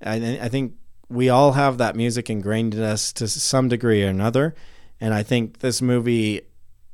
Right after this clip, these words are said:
brings that back to the surface, and it's gonna be memorable that way. It does have some powerful moments in the movie, and it will help you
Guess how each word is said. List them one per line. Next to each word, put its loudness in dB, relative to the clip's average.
brings 0
that -2
back -2
to -6
the -6
surface, -6
and -4
it's -6
gonna 0
be 2
memorable -2
that -6
way. -6
It -4
does 4
have 0
some -2
powerful 2
moments 2
in 0
the 0
movie, -2
and -2
it 0
will 4
help 4
you 2